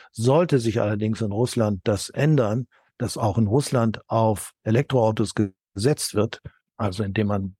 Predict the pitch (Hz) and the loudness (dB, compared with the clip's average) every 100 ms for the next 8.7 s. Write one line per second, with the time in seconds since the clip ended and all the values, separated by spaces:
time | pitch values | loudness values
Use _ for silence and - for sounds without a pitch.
0 | - 104 - 101 - - _ _ _ 107 | -8 -4 -2 -2 -4 -12 _ _ _ -2
1 | - 120 - 104 101 113 117 - 101 - | 0 -2 0 0 4 2 2 -2 -2 0
2 | 107 98 98 95 101 - 104 104 98 107 | 0 0 -2 -2 -4 0 0 2 0 2
3 | 127 - 107 95 _ - - 101 160 160 | 2 2 -2 -4 _ -12 -2 0 0 -2
4 | - - _ 98 - 104 - 101 110 - | -8 -20 _ -4 -2 -2 -2 0 0 2
5 | 104 107 107 104 98 92 143 143 170 196 | 0 2 2 0 0 0 0 2 2 0
6 | _ _ - - _ _ _ 120 107 110 | _ _ -20 -20 _ _ _ 0 2 2
7 | 120 107 117 101 107 - 107 104 98 98 | 2 4 2 2 0 0 0 0 -2 -4
8 | 92 - 95 - - - | -4 -4 -6 -8 -12 -12